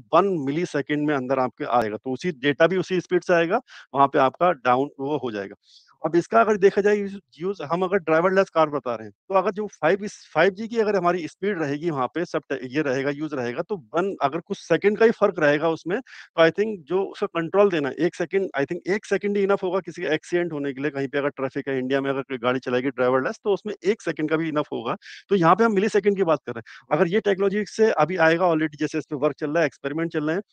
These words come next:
तो इस, इसके through वहाँ पे जो एक्सपेरि-, जो एक्सीडेंट होंगे बहुत कम होगा यानी डेथ या कैज़ुअल्टी बहुत कुछ वहाँ पे कम हो सकता है। तो अभी इस पे already वहाँ पे work चल रहा है। अगर India में बात की जाए तो India में यहाँ पे इसका generally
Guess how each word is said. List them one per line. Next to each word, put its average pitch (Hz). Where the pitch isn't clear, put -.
तो 226
इस, -
इसके 180
through 233
वहाँ 190
पे 208
जो 208
एक्सपेरि-, 190
जो 160
एक्सीडेंट 202
होंगे 202
बहुत 147
कम 185
होगा 170
यानी 151
डेथ 151
या 156
कैज़ुअल्टी 143
बहुत 156
कुछ 196
वहाँ 156
पे 202
कम 156
हो 139
सकता 120
है। 113
तो 156
अभी 143
इस 151
पे 170
already 131
वहाँ 131
पे 185
work 139
चल 120
रहा 107
है। -
अगर 160
India 190
में 226
बात 202
की 208
जाए 220
तो 214
India 170
में 196
यहाँ 180
पे 190
इसका 175
generally 156